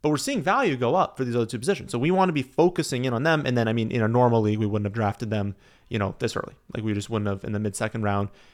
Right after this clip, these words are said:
We, we wanna get a little bit more value. We wanna be waiting till the third round to get them. So who can we do? Uh, Tony Pollard, Josh Jacobs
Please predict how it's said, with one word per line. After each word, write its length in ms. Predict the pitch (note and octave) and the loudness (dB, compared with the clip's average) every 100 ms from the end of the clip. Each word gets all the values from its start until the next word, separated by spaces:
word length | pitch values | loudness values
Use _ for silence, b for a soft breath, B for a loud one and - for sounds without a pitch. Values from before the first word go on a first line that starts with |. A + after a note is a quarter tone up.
| b | b
We, 140 | B2+ | 4
we 120 | D3 | 6
wanna 200 | D3 D3+ | 6 6
get 60 | C#3 | 6
a 60 | B2+ | 4
little 140 | C3 | 4
bit 60 | B2+ | 4
more 120 | A#2+ | 6
value. 300 | A2 A2 A2 | 6 6 4
We 60 | |
wanna 160 | G#2+ A2 | 2 0
be 80 | A2+ | 0
waiting 220 | A2 G#2+ | 0 -2
till 140 | A#2 | -2
the 60 | A#2 | 0
third 260 | B2 A2+ G#2+ | 4 6 4
round 180 | G#2 | 0
to 80 | A2+ | -4
get 160 | G#2 - | -6 -8
them. 160 | - - _ _ _ _ _ _ _ - - | -14 -20 _ _ _ _ _ _ _ -20 2
So 120 | E3+ | 4
who 60 | G3+ | 6
can 80 | |
we 80 | F#3+ | 4
do? 140 | B2 - b b b b b | 4 -2 b b b b b
Uh, 260 | A2+ G#2+ G2+ | 2 4 4
Tony 220 | - G#3 | 4 6
Pollard, 320 | D#3 C3 E3 C3+ _ _ _ _ _ | 8 6 4 -4 _ _ _ _ _
Josh 200 | C3 A#2 | 0 2
Jacobs 460 | A#2 C#3 C3+ - | 2 0 -6 -12